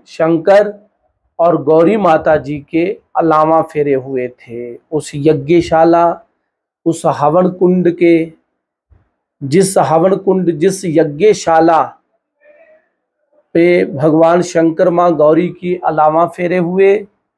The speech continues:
और फिर उसके बाद उसमें से जल की धारा निकली और चहुं ओर जल ही जल हो गया। अब भी उस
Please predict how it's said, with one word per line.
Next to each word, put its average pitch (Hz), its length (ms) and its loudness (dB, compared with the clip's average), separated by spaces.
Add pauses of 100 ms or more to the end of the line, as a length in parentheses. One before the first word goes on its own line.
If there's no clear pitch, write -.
(720)
और 170 260 4
फिर 190 200 -2
उसके 180 380 -2
बाद 160 340 0
उसमें 170 440 -2
से 170 280 -2
जल 156 280 0
की 170 200 -6
धारा 151 400 0
निकली 170 640 -2 (480)
और 165 140 2
चहुं 165 380 2
ओर 170 360 2
जल 151 240 -2
ही 156 180 -6
जल 147 240 -2
हो 147 200 -6
गया। 160 200 -2 (140)
अब 165 220 -16
भी 226 260 -6 (120)
उस 208 360 -2